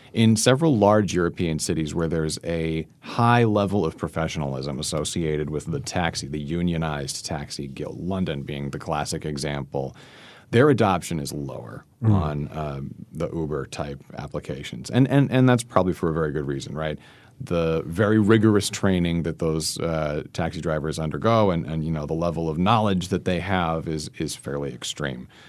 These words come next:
Speaker 1: Um, maybe, maybe, uh, almost hard to imagine in a case like London, right, that they can, you can give them an address and they can go there right away in a huge city like that.
Speaker 2: Right.
Speaker 1: So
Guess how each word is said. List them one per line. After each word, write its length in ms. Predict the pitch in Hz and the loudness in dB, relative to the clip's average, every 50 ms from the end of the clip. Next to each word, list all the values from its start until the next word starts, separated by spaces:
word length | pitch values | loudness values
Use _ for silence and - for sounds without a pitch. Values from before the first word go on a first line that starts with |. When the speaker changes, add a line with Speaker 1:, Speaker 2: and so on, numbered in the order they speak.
| - - - | -20 -14 -8
Speaker 1:
Um, 560 | 80 80 78 78 78 76 76 76 76 71 - - - _ _ - _ _ - - | -4 -2 0 0 0 -2 -2 -2 -4 -4 -6 -8 -14 _ _ -20 _ _ -12 -6
maybe, 420 | - 98 98 98 95 92 87 85 | -2 0 2 2 4 2 2 0
maybe, 480 | 73 78 82 90 92 87 85 82 80 78 | 0 0 0 0 2 2 0 0 -2 -2
uh, 280 | 76 73 71 71 71 71 87 92 101 - _ _ _ _ _ - | -2 -2 -4 -4 -6 -6 -10 -12 -16 -18 _ _ _ _ _ -8
almost 300 | - 92 92 90 82 - - | -2 0 0 0 0 -2 -2
hard 180 | 90 87 82 | -2 -2 0
to 120 | 78 80 67 - | -2 -2 -4 -2
imagine 520 | 80 80 78 82 92 98 101 82 82 73 | -2 -2 0 4 4 4 4 4 2 -2
in 180 | 73 80 - 107 | -2 -2 0 0
a 60 | 90 - | 0 0
case 260 | - 90 87 - - | 0 0 2 2 2
like 160 | 90 82 80 | 2 0 0
London, 320 | 80 85 85 87 78 76 71 | 0 0 0 0 0 -2 -4
right, 200 | 76 76 73 - | -4 -6 -6 -6
that 100 | 76 69 | -6 -4
they 140 | 76 76 73 | -4 -4 -4
can, 200 | - 78 76 78 | -4 -6 -6 -6
you 120 | 78 73 | -6 -4
can 100 | 87 80 | -2 -2
give 120 | 80 87 | -2 0
them 100 | 85 85 | 0 -2
an 80 | 78 76 | -2 0
address 260 | 78 78 80 76 - | 0 0 0 -2 -2
and 100 | - 76 | -4 -6
they 60 | 71 | -6
can 100 | 67 73 | -6 -4
go 140 | 71 71 73 | -4 -4 -4
there 140 | 67 69 65 64 - - - _ | -4 -4 -6 -8 -12 -16 -16 _
right 260 | - 80 78 76 71 | -6 -4 -2 -2 -2
away 360 | 69 67 67 76 78 78 73 - | -2 -2 -2 -2 -2 -4 -4 -8
in 40 | - | -10
a 40 | - | -10
huge 320 | - - 90 78 67 - | -8 -6 -4 -4 -4 -6
city 200 | - 87 82 76 | -6 -6 -6 -6
like 200 | 65 67 - - | -6 -8 -12 -12
that. 220 | - - - 113 98 | -12 -8 -4 -2 0
Speaker 2:
Right. 240 | 98 95 82 78 - - - - - - - - - - | 2 2 0 -2 -6 -12 -20 -20 -20 -20 -20 -20 -20 -4
Speaker 1:
So 360 | - - 147 131 127 123 123 | 4 8 8 10 8 8 4